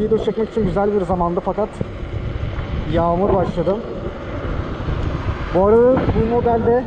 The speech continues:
e, dört tane açı var. Kırk sekiz volt, yirmi amper, yirmi beş amper falan da takabiliyorsunuz. Bari gidene kadar böyle bir video çekeyim dedim. S T Max Z B D dört yüz altı L dediğim gibi.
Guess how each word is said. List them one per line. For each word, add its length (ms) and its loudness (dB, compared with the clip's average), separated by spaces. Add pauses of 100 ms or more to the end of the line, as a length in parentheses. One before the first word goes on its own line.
(120)
e, 320 2
dört 260 2
tane 180 0
açı 240 2
var. 160 2 (1800)
Kırk 140 4
sekiz 360 0
volt, 220 2 (200)
yirmi 240 0
amper, 340 2 (640)
yirmi 180 2
beş 180 2
amper 260 -2
falan 280 2
da 60 2
takabiliyorsunuz. 800 0
Bari 240 2
gidene 220 4
kadar 280 0
böyle 200 2
bir 80 2
video 260 2
çekeyim 340 -2
dedim. 180 2 (680)
S 160 6
T 180 4
Max 180 2
Z 180 -8
B 340 6
D 160 2
dört 180 4
yüz 100 -2
altı 260 0
L 200 4
dediğim 260 4
gibi. 180 2